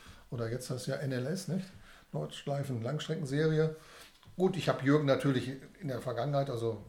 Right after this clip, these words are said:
bis zweitausendsiebzehn, sehr oft am Nürburgring getroffen. Aber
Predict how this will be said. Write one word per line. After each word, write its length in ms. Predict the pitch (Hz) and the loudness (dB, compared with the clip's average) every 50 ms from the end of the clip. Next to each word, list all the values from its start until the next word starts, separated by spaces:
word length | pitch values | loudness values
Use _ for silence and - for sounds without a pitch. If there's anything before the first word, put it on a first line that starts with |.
| - - | -16 -12
bis 180 | - 143 - - | -10 -8 -8 -6
zweitausendsiebzehn, 760 | - - 117 110 - 120 120 113 107 127 123 - - 127 113 | -6 -4 -4 -4 -2 -2 -2 0 -2 -4 -4 -4 -4 -4 -2
sehr 160 | 107 120 135 160 | 0 0 0 0
oft 260 | 190 190 - - - | 0 -2 -4 -6 -8
am 160 | - 120 110 101 110 | -6 -6 -6 -6 -4
Nürburgring 440 | 123 123 127 117 117 117 - 127 117 | -2 -2 0 0 0 0 -2 -4 -4
getroffen. 480 | 117 113 120 123 117 - - 160 156 - - - - - - - | -4 -4 -2 -2 -2 0 0 -2 -2 -4 -6 -16 -20 -18 -8 -2
Aber 360 | - 135 135 139 139 139 | 0 0 0 0 -2 -4